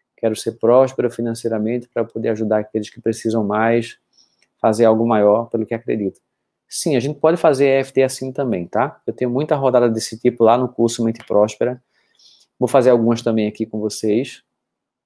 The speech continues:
mais ou menos nesse sentido, tá? De criar rodadas positivas. Mas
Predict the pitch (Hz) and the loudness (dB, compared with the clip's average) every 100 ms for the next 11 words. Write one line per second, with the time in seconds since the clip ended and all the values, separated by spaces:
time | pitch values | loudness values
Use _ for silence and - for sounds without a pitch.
0 | - 113 117 107 104 104 98 98 - 101 | -6 -2 0 0 -2 -4 -4 -6 -8 -8
1 | - 113 117 107 104 104 107 101 95 104 | -4 -6 -4 -6 -6 -6 -2 -2 -2 -8
2 | _ _ _ _ _ _ _ _ _ - | _ _ _ _ _ _ _ _ _ -4
3 | 104 98 98 - - 127 139 101 101 110 | -2 0 -2 -4 -4 -4 -2 -4 0 2
4 | 123 123 | 0 0